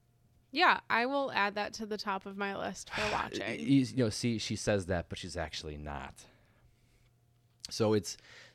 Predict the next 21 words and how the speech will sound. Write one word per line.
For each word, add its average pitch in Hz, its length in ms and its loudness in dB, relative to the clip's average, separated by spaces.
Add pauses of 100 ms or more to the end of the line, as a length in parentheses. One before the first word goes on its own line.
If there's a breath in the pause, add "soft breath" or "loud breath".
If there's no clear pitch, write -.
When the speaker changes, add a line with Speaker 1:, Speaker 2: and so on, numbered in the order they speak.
Speaker 2:
this 117 160 0
is 101 120 -2
obviously 90 840 2
a 80 220 -2
piece - 320 -4
of 78 80 -12
fiction, 78 580 -4 (640 soft breath)
uh, 76 320 0 (180)
but 85 200 0 (120)
there 90 240 2
is 85 480 0 (320)
definitely 123 480 2
a 87 60 2
countdown 87 720 0
of 78 140 -2
sorts - 920 0
to 101 140 0
the 87 200 -4
end 80 200 -8
of - 100 -8
things. - 580 -8